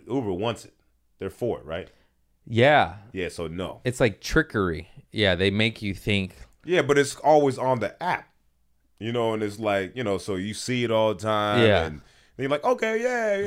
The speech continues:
Speaker 1: yeah, whatever. I'm
Speaker 2: <laughs> Yeah,
Speaker 1: trying to
Speaker 2: it
Speaker 1: get
Speaker 2: burns in your
Speaker 1: ride,"
Speaker 2: brain.
Speaker 1: You know, like, yeah, yeah.
Speaker 2: It's
Speaker 1: but,
Speaker 2: branding.
Speaker 1: but, yeah, but it's kinda like
Speaker 2: They say they're gonna leave California. Okay, Uber, you're gonna leave half your income?
Speaker 1: <laughs>
Speaker 2: You,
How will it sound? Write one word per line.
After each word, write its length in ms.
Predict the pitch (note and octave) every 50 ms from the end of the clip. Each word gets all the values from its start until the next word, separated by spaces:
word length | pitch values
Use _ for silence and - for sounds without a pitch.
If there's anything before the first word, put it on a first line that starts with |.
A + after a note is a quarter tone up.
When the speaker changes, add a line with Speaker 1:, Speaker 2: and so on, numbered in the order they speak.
| G3+ G3 F#3+
Speaker 1:
yeah, 60 | F#3
whatever. 300 | F#3 F3+ F#3+ F#3+ F3+ F3+
I'm 80 | F3 D3+
Speaker 2:
<laughs> 0 |
Yeah, 160 | C#3+ C3+ C3
Speaker 1:
trying 100 | A2+ G2+
to 40 | G2
Speaker 2:
it 20 | G2+
Speaker 1:
get 80 | -
Speaker 2:
burns 280 | A2 B2 C3 C3+ C3+ -
in 80 | - -
your 100 | - -
Speaker 1:
ride," 60 | -
Speaker 2:
brain. 240 | - A#2+ C3 C3 A#2
Speaker 1:
You 60 | C#3+
know, 80 | C#3+ C#3
like, 240 | C3+ B2+ B2 B2 B2
yeah, 280 | C3+ C#3 C3 B2+ A#2 A2
yeah. 300 | A2 A2 A2 G#2 G2 F#2
Speaker 2:
It's 120 | F2 D#2+
Speaker 1:
but, 80 | E2+ D#2+
Speaker 2:
branding. 560 | G#2 A2 A2+ A#2 A#2+ A#2 G#2 F#2 E2 D#2+ E2+ - _ _ - - D2+
Speaker 1:
but, 220 | D#2+ F2+ F2 E2+ D#2+ - F2+
yeah, 340 | F2+ F2 E2+ E2 D2+ C#2 B1+ - - _ - -
but 120 | D2 C#2+
it's 160 | E2+ F2 -
kinda 220 | - - G2 F#2+ F2+
like 260 | E2+ E2+ E2 D#2+ - - _ _ _ _ _ - _ _ _ _ _ _
Speaker 2:
They 100 | - G#2+
say 200 | G#2 - A#2 A2
they're 120 | A2 A2+
gonna 200 | G2+ A2 G#2 G#2
leave 380 | F#2+ F2+ F2+ F#2 F#2+ F#2+ F#2 F2
California. 540 | - - G2+ F#2 F2+ F2+ F2+ F#2+ F#2+ F2 D#2+
Okay, 500 | F#2 A2+ C#3 D#3 D#3 - D3 C#3+ A#2 G2+
Uber, 600 | E2+ F2 G2 G#2 G2+ F#2+ F2+ G2+ G2+ A2 A#2 A#2 -
you're 160 | - - A2
gonna 160 | A2+ A#2+ B2 A#2+
leave 280 | B2 A#2+ G#2 F2 E2+ - - _ _ _ _ _ _ _ _ _ _
half 440 | _ - - G2+ G#2 A2+ A#2 - -
your 220 | B2+ A2 G#2+ G2 F2
income? 580 | E2+ F#2+ A#2 B2+ B2+ - - C3 C#3 D#3 E3 C3+
Speaker 1:
<laughs> 60 | B2+ B2 - - C#3 B2 - - C3+ B2+ - _ - B2+ B2 _ _ _ D#3+ - _ _ _ _ _ _
Speaker 2:
You, 220 | - - C#3+ C3